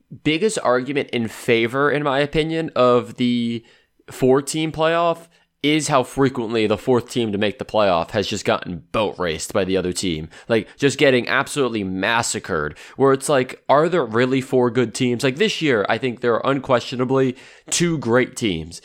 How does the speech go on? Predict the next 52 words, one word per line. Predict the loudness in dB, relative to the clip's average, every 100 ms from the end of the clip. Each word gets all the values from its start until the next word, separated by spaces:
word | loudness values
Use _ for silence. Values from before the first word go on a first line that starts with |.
| -20 _
Alabama's | -2 0 2 0 2 -2 -2
great | 0 0 -2 -6
and | -4
Georgia's | 0 2 2 -2 -6
great. | -6 -6 -8 _ -20 -20 _ _ _ _ -6
If | -2
Michigan | 0 0 0 -2 0
got | -2 -2
crushed | -2 0 0 2
by | 2
Georgia, | 4 2 2 2
I | 2 0
wouldn't | 0 -2 -2
be | -2 -2
surprised. | -2 -2 2 2 0
And | -2
if | -4
Cincinnati | -2 -4 -2 0 0
gets | -2 -4
crushed | 0 0 0
by | 2
Alabama, | 4 4 2 0 0
I | -2 -2
wouldn't | -2 -2 -2
be | -4
surprised. | -4 -4 -2 0 -2 -4 -4
I, | -2
I | -2 -4
think, | -2 -2 -2 -10 -20 -20 -20 _ _ _ -2
I, | 0 -2 -2
I | 0 0
think | 0 -2 -2 0
there | 2 4
are, | 2 0 -2 -8 0
those | 4 4 4
are |
the | 0
two | 0 0 2
great | 0 0 -4
teams. | -4 -2 -2 -2
Maybe | 0 2 2 0
you | -2
can | -2
put | -2
Michigan | -4 -4 -4
in | -2 -2
that | -4
group | -4 -6 -4
too. | 0 0 2
I | 0
don't | 0
think | -6